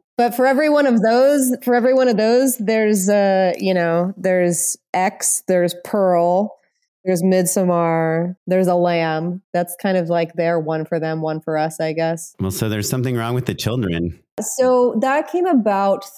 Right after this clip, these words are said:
Speaker 1: through it's kinda interesting 'cause it's not on the feature side, it's on the T V side.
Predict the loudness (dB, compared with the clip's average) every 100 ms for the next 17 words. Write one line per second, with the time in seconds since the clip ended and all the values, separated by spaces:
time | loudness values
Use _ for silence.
0 | -6 -2 0 2 2 2 2 0 -2 -8
1 | _ _ -12 -10 -4 -2 -2 -2 -2 -4
2 | -2 -2 -2 -2 0 0 -2 -2 -2 -2
3 | -2 -6 -4 -2 -2 -4 -4 -6 -6 -6
4 | -4 -4 -4 -6 -6 -6 -8